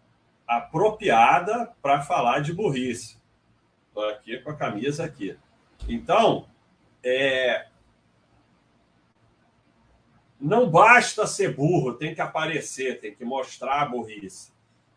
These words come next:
E assim, eu falo bastante de burrice, porque, diferente de vocês, burrice não é nada definitivo.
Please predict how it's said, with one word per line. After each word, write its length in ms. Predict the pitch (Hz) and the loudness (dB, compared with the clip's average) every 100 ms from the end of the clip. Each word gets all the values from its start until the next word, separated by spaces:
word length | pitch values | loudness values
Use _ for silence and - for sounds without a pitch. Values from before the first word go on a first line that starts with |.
| - | -6
E 80 | 165 | -2
assim, 240 | 185 196 | -2 -2
eu 220 | 214 160 160 | 0 2 0
falo 520 | 208 247 277 196 - | 2 4 4 4 0
bastante 720 | 120 135 127 - 160 156 - | 0 2 2 -4 -4 -4 -8
de 80 | 120 | -12
burrice, 480 | 110 104 123 160 - | -10 -8 -6 -6 -8
porque, 400 | 139 143 151 147 | -12 -10 -10 -12
diferente 360 | - 139 139 | -10 -8 -8
de 40 | 104 | -8
vocês, 440 | 104 - 147 147 | -12 -8 -8 -8
burrice 500 | - 156 190 180 196 | -8 -4 -4 -6 -8
não 60 | 196 | -8
é 40 | |
nada 300 | 185 180 180 | -6 -8 -8
definitivo. 920 | 175 156 185 185 - 151 170 - - | -8 -10 -10 -10 -8 -6 -4 -6 -10